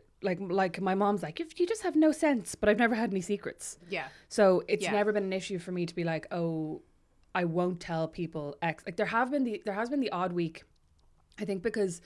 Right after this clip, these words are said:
Speaker 1: there are so many different aspects involved in my money diary that I think where morality comes into it. So there's the idea
Speaker 2: Yeah.
Speaker 1: of frivolous spending being immoral.
Speaker 2: Yeah.
Speaker 1: And there's been a lot of commentary around it going like, "I liked her money diaries in the beginning, but she's learning no lessons."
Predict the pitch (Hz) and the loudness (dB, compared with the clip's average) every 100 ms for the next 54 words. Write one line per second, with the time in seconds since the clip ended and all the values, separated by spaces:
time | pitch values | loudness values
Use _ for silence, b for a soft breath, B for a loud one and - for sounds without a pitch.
0 | B B B B B 214 214 285 302 294 | B B B B B -2 2 2 4 2
1 | 220 220 214 185 185 196 185 185 175 175 | 2 -2 -2 -4 -4 -6 -4 -4 -2 -2
2 | 175 170 175 175 170 165 165 160 160 170 | -2 -2 -2 -2 -2 -2 -4 -6 -6 -6
3 | 170 175 160 165 156 170 180 226 226 214 | -4 -4 -4 -4 -2 -4 -4 -8 -6 -6
4 | 220 254 254 214 180 175 185 165 180 196 | -4 -4 -2 -2 -2 -2 -2 -2 0 0
5 | 185 170 160 - - 202 175 170 - 175 | 2 -2 -4 -10 -6 -4 -2 -4 -2 -2
6 | 185 190 175 175 165 165 160 b b b | -2 -4 0 0 0 0 -4 b b b
7 | 190 175 160 165 185 233 B B B B | -2 0 2 2 0 -4 B B B B
8 | 185 196 185 185 175 175 180 180 180 175 | -4 -2 0 0 2 2 2 0 -4 -4
9 | 180 170 165 160 156 160 156 160 156 - | -2 -2 -2 -4 -4 -6 -4 -6 -8 -12
10 | B B B B 220 233 220 220 190 185 | B B B B 0 2 0 -4 -4 -2
11 | 175 170 165 160 170 165 156 - 175 190 | -2 -2 -2 -4 -4 -4 -4 -6 -2 0
12 | 196 180 147 151 - - - | 0 0 -2 -4 -8 -12 -14